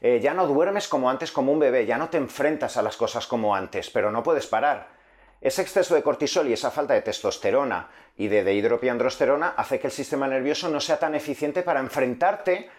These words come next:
a las chorraditas del día a día. Antes eras un killer, ¿vale? Y ocurriera lo que ocurriera, tú seguías, seguías, seguías, seguías. Y ahora observas cómo pequeñas tonterías se hacen obsesivas en tu cabeza. Esto es normal, esto es consecuencia de que el nivel de andrógenos en tu sistema nervioso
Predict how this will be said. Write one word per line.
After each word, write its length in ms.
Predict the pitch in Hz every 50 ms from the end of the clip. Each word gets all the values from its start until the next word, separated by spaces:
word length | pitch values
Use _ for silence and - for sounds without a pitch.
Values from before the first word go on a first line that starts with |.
| - _ _ _
a 100 | - 123
las 140 | 117 - -
chorraditas 640 | - 156 139 - 113 107 107 139 - - 185 165
del 120 | 151 143 127
día 200 | 117 117 110 107
a 20 |
día. 240 | 139 180 190 - - -
Antes 280 | 104 113 110 127 - -
eras 220 | 139 135 143 -
un 160 | 156 156 151
killer, 380 | 151 185 190 190 214 220 262 - - - _ _ _ _ _ _
¿vale? 320 | 113 131 135 156 202 - - -
Y 260 | 165 196 208 - - - - _
ocurriera 500 | - - - - - 254 254 240 208 175
lo 120 | 170 160
que 60 | - 170
ocurriera, 440 | 160 - 160 180 196 220 214 220 208
tú 100 | - 151
seguías, 420 | - - 127 110 104 95 90 -
seguías, 420 | - 127 120 113 123 117 98 92 -
seguías, 340 | 123 117 120 113 107 101
seguías. 420 | - 117 101 92 98 95 90 - -
Y 120 | - 123 139
ahora 320 | 139 151 180 202 214 - -
observas 460 | 131 131 - - 160 135 120 107 -
cómo 240 | - 156 156 143 -
pequeñas 460 | 117 110 - 147 156 180 - - -
tonterías 640 | 180 165 160 160 165 160 170 185 202 202 - - -
se 120 | - -
hacen 220 | 143 - 170 156 156
obsesivas 540 | 151 - - 143 - - 147 165 170 -
en 120 | 165 135 123
tu 140 | - 127 -
cabeza. 460 | 107 98 104 127 120 - 92 80 -
Esto 280 | - 95 - - - 110
es 120 | 113 -
normal, 460 | 139 117 104 92 92 113 151 175 -
esto 180 | 80 - - -
es 80 | 107 -
consecuencia 560 | - 123 117 - 113 98 127 123 120 156 156
de 100 | 156 -
que 100 | - 117
el 80 | 107
nivel 280 | 104 98 98 107 113 110
de 80 | 117 120
andrógenos 640 | 120 117 110 123 139 - - 131 101 101 95 -
en 140 | - 98 92
tu 80 | 101 92
sistema 400 | - 98 92 - 110 107 110 113
nervioso 500 | 117 117 113 123 139 143 - 190 196